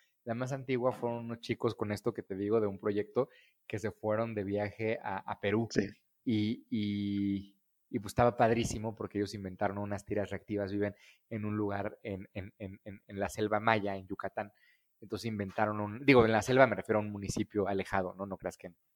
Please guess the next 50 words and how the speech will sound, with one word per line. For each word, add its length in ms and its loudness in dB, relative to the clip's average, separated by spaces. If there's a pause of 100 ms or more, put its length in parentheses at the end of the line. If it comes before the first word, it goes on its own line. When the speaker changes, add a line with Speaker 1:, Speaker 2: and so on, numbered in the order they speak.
(140)
Speaker 1:
en, 180 -20
en 120 -20
la 100 -20
mera 220 -12
selva. 280 -8
Pero, 520 6
pero 420 6
inventaron 540 4
unas 260 -2
tiritas 460 2
reactivas 480 0
bien 160 -4
padres, 320 -2
un 100 -6
invento. 480 -2 (500)
Eh, 600 6
y 80 6
bueno, 200 8
pues 140 -10
con 160 0
eso 160 0
se 80 -4
pudieron 340 2
ir 100 -2
a 40 0
un 80 -4
concurso 540 -4
y 40 -6
tal. 160 -4
Entonces 220 -14
a 60 -8
la 60 -6
hora 120 -8
que 120 -18
te 100 -20
mandan 260 -14
los 160 -8
videos 300 -4
del 100 -8
concurso 680 -16
y 60 -8
esas 180 -20
cosas, 320 -6 (380)
pues 120 -12
se 60 0
siente 300 -12
padre, 380 -14
¿no? 160 -16
Es, 180 -20
ese, 380 -4